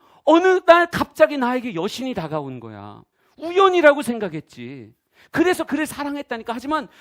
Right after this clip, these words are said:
들릴라는 삼손을 사랑했을까? 성경에는 들릴라가 삼손을 사랑했다는 얘기가 없어요. 그냥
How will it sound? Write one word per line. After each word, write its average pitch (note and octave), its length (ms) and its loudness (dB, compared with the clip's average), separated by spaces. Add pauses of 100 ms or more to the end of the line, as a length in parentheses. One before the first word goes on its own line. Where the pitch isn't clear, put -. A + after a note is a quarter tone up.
(140)
들릴라는 E4 540 4
삼손을 C#4 380 -6
사랑했을까? B3+ 680 -8 (680)
성경에는 D#3+ 520 -10
들릴라가 D3+ 420 -8
삼손을 D#3+ 320 -10
사랑했다는 F3+ 480 -10
얘기가 B2+ 200 -12
없어요. A2 680 -18 (220)
그냥 - 180 -12